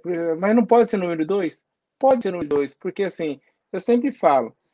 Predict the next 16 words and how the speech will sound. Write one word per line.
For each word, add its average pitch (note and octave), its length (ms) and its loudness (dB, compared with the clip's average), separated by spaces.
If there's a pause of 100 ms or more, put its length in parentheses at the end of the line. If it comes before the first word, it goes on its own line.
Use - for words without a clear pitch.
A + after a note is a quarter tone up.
(260)
se - 120 -8
você A3+ 260 0
começou A#3+ 520 2
zero, D3+ 360 2
você D3 180 -6
lutou G#3 280 0
pra A3+ 120 2
ser G#3 120 -2
o G#3 60 0
número F#3 300 -2
um, C3+ 220 -4 (340)
você D#3+ 260 -4
chegou E3 440 0
ao E3 120 6
número C3+ 360 -2
dois, E3 640 -2